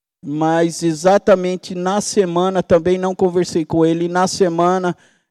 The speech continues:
Deus tinha me dado o mesmo texto para pregar. Então, cristocidência. Eu tava ali com Vinícius de manhã, eu falei: "Vinícius,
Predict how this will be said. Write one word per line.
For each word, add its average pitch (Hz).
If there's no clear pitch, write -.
Deus 185
tinha 196
me 190
dado 185
o 185
mesmo 214
texto 190
para 180
pregar. 135
Então, 165
cristocidência. 175
Eu 156
tava 170
ali 180
com 190
Vinícius 180
de 175
manhã, 175
eu 175
falei: 175
"Vinícius, 185